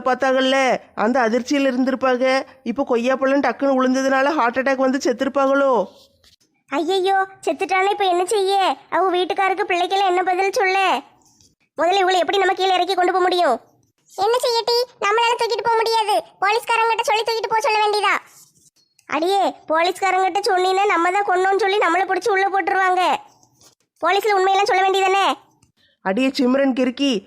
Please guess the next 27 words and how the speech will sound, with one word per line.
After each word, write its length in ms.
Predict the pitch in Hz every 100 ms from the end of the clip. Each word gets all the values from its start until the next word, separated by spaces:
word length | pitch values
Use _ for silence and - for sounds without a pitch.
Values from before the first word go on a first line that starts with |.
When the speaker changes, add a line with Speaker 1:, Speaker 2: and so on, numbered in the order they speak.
| -
Speaker 1:
கொய்யாப்பழம் 460 | 233 233 247 269 262
உளுந்து 240 | 247 254 269
செத்துட்டாங்கன்னு 560 | 247 240 269 262 262 330
சொன்னா 180 | 262 269
யாராவது 260 | 226 247 269 233
நம்புவாங்களா? 580 | 226 262 262 269 269 240 202 - - _ _ _ _ _ -
Speaker 3:
ஆமாட்டி, 400 | 349 427 427 415 - -
யாரும் 280 | 349 403 494
சொன்னா 180 | 427 415 415
நம்ப 140 | 381 415
மாட்டாங்க. 300 | 403 415 403 349 - 349
நம்ம 160 | 392 415
தான் 120 | 427
கொன்னுட்டோம்னு 400 | 403 415 427 427
நினைப்பாங்க. 360 | 381 403 403 381 302 - -
அதனால 240 | 359 403 415 403
பேசாம 380 | 415 415 415 427 440
செல்வி 200 | 392 427 392
டெட் 160 | 359
பாடியை 220 | 415 427 427
தூக்கி 220 | 427 440 427
மலை 140 | 370 403
மேல 120 | 415
இருந்து 220 | 403 415
தண்ணிக்குள்ள 320 | 415 403 440 427
உருட்டி 180 | 403 427
விட்டுருவோமா? 440 | 427 427 427